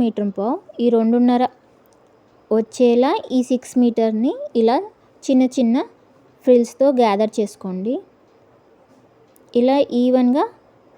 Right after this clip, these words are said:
సర్దుకుంటూ చుట్టూ కుట్టేయండి. లోపల లైనింగ్ని ఒక టూ అండ్ హాఫ్ ఇంచు ఫోల్డ్ చేయాలి. దానికోసం ఇలా టూ అండ్ హాఫ్ ఇంచు పొడవులో క్యాన్ క్యాన్ని కట్ చేశాను.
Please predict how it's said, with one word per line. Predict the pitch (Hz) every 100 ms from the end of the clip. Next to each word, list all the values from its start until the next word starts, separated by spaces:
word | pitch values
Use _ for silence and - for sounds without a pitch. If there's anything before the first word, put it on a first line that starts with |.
| _ -
సర్దుకుంటూ | 220 208 220 240 214 220 403 - _ _ _ _ _ _ _ _ -
చుట్టూ | 277 262 302 339
కుట్టేయండి. | 311 - 180 190 190 - _ _ _ _ _ _ _ -
లోపల | 254 254 262 277 330
లైనింగ్ని | 277 240 247 247 240 427 285
ఒక | 262 240
టూ | 254
అండ్ | 240 233
హాఫ్ | 226 233
ఇంచు | 226 233 320 -
ఫోల్డ్ | 233 220 233
చేయాలి. | 208 196 214 302 494 - - 233
దానికోసం | 226 226 233 226 - 320 370
ఇలా | 233 214
టూ | 233 233
అండ్ | 233 240
హాఫ్ | 226 226
ఇంచు | 214 - 214
పొడవులో | 202 190 226 330 294
క్యాన్ | 226 214 220
క్యాన్ని | 214 202 240 480 _ _ _ _ _
కట్ | 220 202 214
చేశాను. | 202 202 190 208